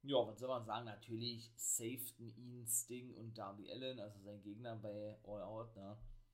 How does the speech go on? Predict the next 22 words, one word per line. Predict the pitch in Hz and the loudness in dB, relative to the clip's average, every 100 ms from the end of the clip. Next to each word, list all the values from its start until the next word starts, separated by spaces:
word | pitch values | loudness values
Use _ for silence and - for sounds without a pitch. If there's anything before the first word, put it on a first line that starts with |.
| _ 101 | _ -8
Mega | 104 110 113 110 107 | -4 -2 4 6 6
geil. | 104 95 107 104 | 4 2 4 2
Und | 101 | 0
dann | 95 104 | -6 -6
kam | - 98 | -8 -8
natürlich, | 98 101 95 | -8 -10 -10
was, | 90 - | -10 -10
ach, | - - | -12 -14
das, | 95 - | -18 -14
das | 104 92 | -14 -10
war | 95 | -8
ja | 95 | -8
auch | 90 98 | -10 -12
nice | 95 101 | -12 -12
gewesen. | - 95 90 | -12 -12 -4
Alle | - 131 151 | 2 2 2
drei | 139 123 131 | -2 -2 -2
zeigten | - 120 120 - 123 | -4 -4 -6 -10 -10
ihre | 110 110 | -8 -8
Finisher, | 110 - 135 127 131 117 | -8 -10 -6 -4 -4 -6
Scorpion | - 110 110 113 107 | -6 -4 -4 -4 -6
Death, | 104 117 | -4 -4